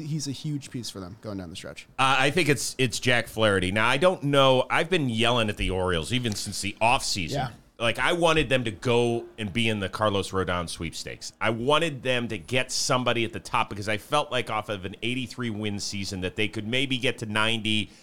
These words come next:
Speaker 2: be in the wa-, w-, forget that. They have blown past that
Speaker 1: Yeah.
Speaker 2: in terms of my expectations. I've said it, like, virtually every week. It is a World Series caliber lineup.
Speaker 1: Yep.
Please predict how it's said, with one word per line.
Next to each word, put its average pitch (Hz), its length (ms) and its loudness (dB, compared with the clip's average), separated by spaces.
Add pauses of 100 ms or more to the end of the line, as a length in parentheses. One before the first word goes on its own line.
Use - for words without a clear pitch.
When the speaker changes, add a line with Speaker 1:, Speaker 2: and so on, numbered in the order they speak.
(220)
Speaker 2:
be 143 200 4
in 135 60 2
the 127 80 2
wa-, 117 220 0 (260)
w-, 131 200 -4
forget 143 340 0
that. 80 260 0
They 135 120 2
have 151 200 -2
blown 131 360 2
past 92 400 -4
that 71 180 -6
Speaker 1:
Yeah. 139 140 -6
Speaker 2:
in 185 60 -4
terms 120 200 -2
of 113 80 -6
my 101 220 2
expectations. 85 800 -6
I've 95 160 -4
said 135 260 2
it, 135 120 -2 (1120)
like, 131 200 0
virtually 135 420 2
every 110 200 2
week. 87 260 -2 (380)
It 147 120 2
is 131 160 2
a 117 160 4
World 123 420 0
Series 151 340 -4
caliber 123 420 0
lineup. 90 380 -2 (100)
Speaker 1:
Yep. 147 140 -8